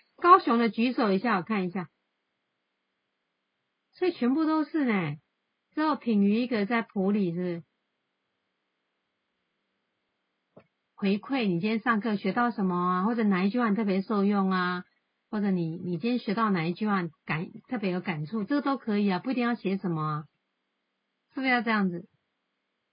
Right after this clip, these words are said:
这叫做发菩提心，就是说我们自己有受用，我们也跟别人分享，然后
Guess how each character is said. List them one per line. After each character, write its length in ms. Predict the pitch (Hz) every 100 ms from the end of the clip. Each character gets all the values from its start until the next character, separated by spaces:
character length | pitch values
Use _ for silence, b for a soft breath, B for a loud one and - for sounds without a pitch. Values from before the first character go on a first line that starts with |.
| _ _ _
这 120 | 311
叫 160 | 294 277
做 140 | 262 - -
发 180 | 226
菩 220 | 226 - 180
提 180 | 165
心， 380 | 165 - 175 170
就 100 | 269
是 160 | - 294
说 300 | 294 285 294 b b b
我 140 | 185 202
们 80 |
自 100 | 214
己 100 | 262
有 160 | 226 175
受 280 | - 226 208
用， 280 | 214 190 175
我 60 |
们 120 | 180
也 40 | 175
跟 180 | 214 214
别 140 | 190
人 180 | 175 180
分 240 | 196 185
享， 300 | 185 175 156 - _ _ -
然 160 | 175 196
后 260 | 214 196